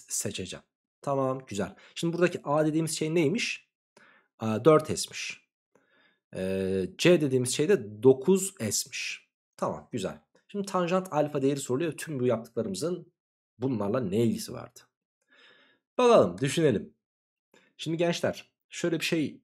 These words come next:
e, yapalım. Şöyle bir şey yapalım. Bir kere dört S'e dokuz S ise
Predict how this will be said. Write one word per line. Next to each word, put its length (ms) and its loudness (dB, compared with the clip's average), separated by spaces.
e, 60 -4
yapalım. 680 -6
Şöyle 340 -2
bir 60 -8
şey 120 -6
yapalım. 460 -8
Bir 40 -12
kere 320 0
dört 300 2
S'e 140 -2
dokuz 220 -2
S 80 2
ise 420 -2